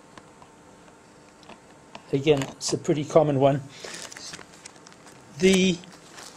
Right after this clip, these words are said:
the trouble with, um, these is until you get a proving cover,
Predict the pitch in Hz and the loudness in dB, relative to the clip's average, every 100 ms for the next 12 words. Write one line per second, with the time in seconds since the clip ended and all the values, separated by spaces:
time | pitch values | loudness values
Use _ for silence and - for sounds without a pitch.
0 | - - - - - - - - - - | -18 -18 -18 -18 -18 -16 -18 -18 -18 -10
1 | - - - - - - - - - - | -10 -10 -12 -14 -16 -18 -20 -20 -20 -20
2 | - - 170 185 175 - 247 247 226 170 | -20 -2 2 2 2 0 2 2 2 0
3 | 165 - - - 160 147 143 - - - | -2 -4 -8 4 4 4 -2 -8 -20 -20
4 | - - - - - - 175 165 160 160 | -20 -20 -20 -20 -20 -10 -4 -4 -2 -6
5 | - - - - - - 226 175 - 262 | -8 -14 -20 -20 -20 0 2 2 0 -2
6 | 262 208 196 190 180 - - - - - | -2 -2 -4 -4 -6 -12 -20 -18 -18 -20
7 | - 208 233 240 190 175 156 139 147 131 | 0 2 2 2 0 2 -2 -2 -2 0